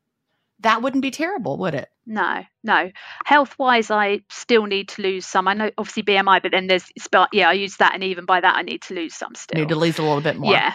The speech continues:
Speaker 2: and I know that actually, you know, where I am health-wise compared to where I was is just night and day. It's, you know, it's amazing, and I feel so amazing in my body. Yeah, and so it absolutely is. I'm hoping getting back into the new routines.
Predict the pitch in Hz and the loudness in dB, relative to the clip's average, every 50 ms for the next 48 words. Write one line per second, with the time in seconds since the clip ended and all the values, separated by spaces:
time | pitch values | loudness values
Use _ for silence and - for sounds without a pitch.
0 | - _ _ 240 240 220 214 214 214 208 202 196 196 202 196 196 196 190 190 196 | -6 _ _ 4 4 4 4 2 0 0 0 0 2 2 0 0 0 0 0 0
1 | - - 190 180 - - - 202 190 190 190 190 190 190 185 - _ _ _ _ | 0 0 -2 -4 -6 -8 -8 -6 -4 -4 -4 -4 -6 -8 -10 -12 _ _ _ _
2 | - - 196 196 180 175 196 214 214 196 185 175 165 160 165 - 185 175 165 - | -8 -6 -4 -4 -4 0 4 4 6 6 6 4 2 0 -2 -2 -2 -2 -2 -4
3 | - _ - - - - 170 - - - 190 170 - - 165 165 - - - 135 | -10 _ -12 -10 -10 -10 -10 -12 -14 -16 -16 -12 -10 -10 -10 -8 -10 -14 -12 -10
4 | - 127 147 - - - - - - 120 - - - - 135 - - - - _ | -10 -10 -12 -12 -16 -16 -16 -16 -18 -18 -18 -16 -18 -18 -18 -16 -18 -20 -20 _
5 | - - - _ _ _ _ _ _ _ 190 175 160 160 - - - - - - | -20 -20 -20 _ _ _ _ _ _ _ -4 -2 -2 -2 -2 -6 -12 -10 -8 -8
6 | 101 - - - _ _ _ 147 - - - - 190 180 170 151 147 151 - - | -8 -8 -10 -14 _ _ _ -20 -18 -18 -18 -16 -14 -10 -10 -10 -10 -10 -12 -14
7 | 185 175 170 165 160 - - - - - _ _ - 175 180 185 180 165 165 - | -12 -12 -10 -12 -12 -12 -14 -16 -16 -18 _ _ -4 -4 -4 -2 -4 -6 -6 -4
8 | - 202 180 170 160 - - - 151 151 170 170 156 151 170 170 - 165 156 156 | -4 -4 -4 -4 -6 -12 -10 -10 -10 -10 -10 -10 -10 -10 -10 -12 -12 -18 -14 -12
9 | 165 160 - - - - - - 110 - - _ _ _ - - - - - _ | -14 -12 -12 -12 -14 -14 -14 -16 -16 -16 -18 _ _ _ -20 -20 -20 -20 -12 _
10 | - 226 196 165 - - 175 175 - - 185 180 175 - - _ _ 190 190 185 | 0 2 2 2 2 -2 -8 -6 0 2 2 2 2 -2 -4 _ _ -2 -2 -2
11 | - - 185 170 - - 165 170 165 165 165 170 - - - - _ _ _ - | -4 -10 -12 -12 -10 -10 -8 -8 -8 -8 -10 -12 -14 -18 -18 -20 _ _ _ -14
12 | - 180 175 - 185 170 - - 185 180 180 - 170 180 165 180 - - - 170 | -14 -10 -4 -4 -4 -4 -4 -10 -6 -2 -2 -2 -2 0 -2 -2 -2 -2 -10 -16
13 | - - 175 170 170 165 165 165 165 165 - - - 208 214 214 208 208 208 208 | -16 -16 -16 -14 -14 -14 -10 -8 -10 -10 -10 -4 0 2 2 2 0 -2 -4 -8
14 | 208 - - | -8 -10 -16